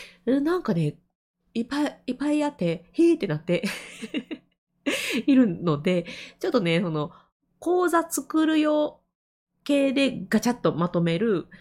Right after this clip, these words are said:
で、えー、記事書く用でガチャッとまとめる。で、こうやって配信するでガチャッとまとめるっていう感じで、ちょっとジャンルごとに分けて、一日のね、スケジュールを分けない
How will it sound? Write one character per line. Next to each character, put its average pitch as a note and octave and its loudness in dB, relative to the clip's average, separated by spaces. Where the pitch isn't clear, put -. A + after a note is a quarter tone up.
で、 G3+ -2
え - -16
ー、 - -20
記 F#4+ 6
事 B3+ 0
書 B3+ 0
く G#3+ 0
用 F3 4
で C#3+ 0
ガ G3+ -4
チ A#3 -2
ャ A3+ 2
ッ - -10
と E3 -2
ま D#3 0
と F3 -2
め E3+ 0
る。 G3+ -2
で、 D4+ -10
こ - -2
う - 4
や - 2
っ C#4+ -12
て D4 2
配 C4+ 4
信 C4 2
す B3 -4
る B3+ 4
で E3 4
ガ D3+ 0
チ - -4
ャ G3+ -2
ッ - -8
と - -6
ま D#3 -2
と D#3 -4
め E3 4
る F3+ 4
っ - -2
て C#3+ -4
い - 0
う C3 -2
感 D3 -6
じ D3+ -6
で、 D#3+ 2
ち F4 -4
ょ - -4
っ - -4
と A#3+ 2
ジ F#3 2
ャ C4 2
ン F4+ 0
ル G4 4
ご A4 6
と F#4+ 0
に F3+ 0
分 D#3+ -2
け D#3 -6
て、 E3+ -2
一 D4 -6
日 D#4 4
の D4+ -2
ね、 D4 -2
ス D4 -10
ケ C#4+ 2
ジ C4 2
ュ C4 4
ー - 0
ル E3 2
を D3+ 2
分 G3 0
け C#4+ -2
な C#4 -2
い D#3+ -6